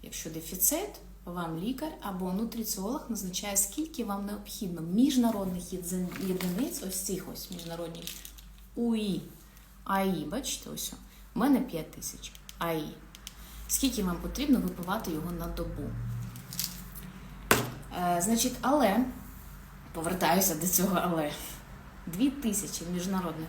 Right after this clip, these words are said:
одиниць на добу людині не зашкодять. Це норма. І навіть потім, коли, е, ви вирівнюєте свій дефіцит, вам все рівно нутриціолог або лікар скаже, що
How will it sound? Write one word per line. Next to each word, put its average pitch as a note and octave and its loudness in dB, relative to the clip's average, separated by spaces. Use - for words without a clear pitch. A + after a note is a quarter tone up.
одиниць F#3 0
на F#3 4
добу F3+ 0
людині F3 -2
не F3+ 2
зашкодять. - -6
Це - -2
норма. E3+ 0
І F3+ -2
навіть G#3 2
потім, F#3 0
коли, F3 0
е, D#3 -2
ви F3 0
вирівнюєте D#3+ 2
свій F3 0
дефіцит, E3 2
вам F#3 2
все - 4
рівно E3+ 0
нутриціолог A#3 -2
або D#3+ -10
лікар G3 -4
скаже, F3 -6
що - -10